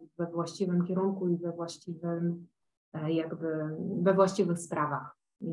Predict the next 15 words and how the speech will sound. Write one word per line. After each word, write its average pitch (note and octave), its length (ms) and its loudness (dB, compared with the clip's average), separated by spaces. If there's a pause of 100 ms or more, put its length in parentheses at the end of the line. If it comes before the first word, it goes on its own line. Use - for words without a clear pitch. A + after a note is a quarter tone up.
(140)
każdy G#3+ 300 6
się G#3 120 0
niech F#3+ 200 4
zastanowi, E3+ 640 0 (360)
jak F#3+ 140 2
może E3+ 480 4 (140)
właśnie D#3+ 320 -6 (380)
dobrze F3 340 4
użyć E3+ 260 4
swoich D#3+ 280 -4
talentów. D3+ 500 -4 (920)
Nie G#3 80 12
mamy A#3 220 12
już G3+ 160 8
czasu, G#3 520 4